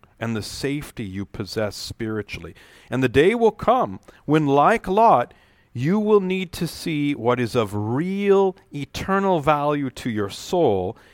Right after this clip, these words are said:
and what is merely temporary, earthly gain and pleasure. If you make the wrong choice, a choice of spiritual blindness,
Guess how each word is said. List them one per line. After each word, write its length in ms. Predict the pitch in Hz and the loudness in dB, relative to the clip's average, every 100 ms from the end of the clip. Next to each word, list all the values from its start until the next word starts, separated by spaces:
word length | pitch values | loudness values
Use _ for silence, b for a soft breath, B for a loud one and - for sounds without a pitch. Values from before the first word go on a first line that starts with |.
| b | b
and 220 | - 120 | -4 0
what 140 | 123 127 | 4 4
is 200 | 110 107 | 2 -2
merely 680 | 120 147 165 165 160 160 151 | -4 -2 0 0 -2 -4 -8
temporary, 920 | - - 143 135 127 123 123 120 113 - | -8 -4 -4 -4 -4 -2 -2 -4 -6 -4
earthly 440 | 113 120 - 117 | -2 -4 -6 -8
gain 400 | 104 104 95 95 | -6 -6 -6 -6
and 200 | 92 87 | -8 -10
pleasure. 440 | - 87 85 - _ b b b b | -8 -6 -8 -12 _ b b b b
If 160 | 123 | 0
you 140 | 143 156 | 2 2
make 240 | 175 175 | 2 2
the 140 | 156 | 2
wrong 540 | 139 139 156 220 233 165 | 4 6 6 6 4 -2
choice, 640 | - 120 85 - - - _ b b | -6 -8 -8 -14 -20 -20 _ b b
a 100 | 135 | 0
choice 400 | - 185 185 175 | 2 6 6 4
of 100 | 160 | 0
spiritual 760 | - - - 196 202 190 - 156 | 0 -4 0 6 6 6 2 0
blindness, 1160 | - 151 156 165 175 175 156 107 82 - - | 0 2 6 6 4 0 -2 -4 -8 -14 -16